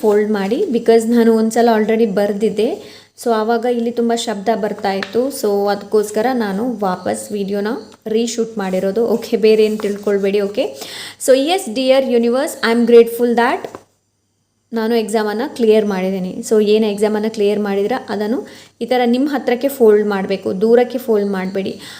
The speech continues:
ವಾಪಸ್ ಇದನ್ನು ಹೀಗೆ ಇಟ್ಕೊಳ್ಳಿ. ವಾಪಸ್, "Dear universe, I am grateful that I am ಎಕ್ಸಾಮನ್ನು ಕ್ಲಿಯರ್ ಮಾಡಿದ್ದೀನಿ."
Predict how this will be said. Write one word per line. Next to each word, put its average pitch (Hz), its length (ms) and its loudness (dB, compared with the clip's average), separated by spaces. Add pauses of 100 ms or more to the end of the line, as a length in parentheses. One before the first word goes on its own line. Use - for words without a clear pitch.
(200)
ವಾಪಸ್ 240 600 0
ಇದನ್ನು 240 300 0
ಹೀಗೆ 233 240 2
ಇಟ್ಕೊಳ್ಳಿ. 233 440 4
ವಾಪಸ್, 233 720 -2
"Dear 226 340 4
universe, 220 520 0 (200)
I 208 60 -4
am 214 100 -2
grateful 202 460 -2
that 214 280 0
I 202 360 -6
am 285 80 -4 (840)
ಎಕ್ಸಾಮನ್ನು 202 640 -6
ಕ್ಲಿಯರ್ 196 320 0
ಮಾಡಿದ್ದೀನಿ." 190 640 -4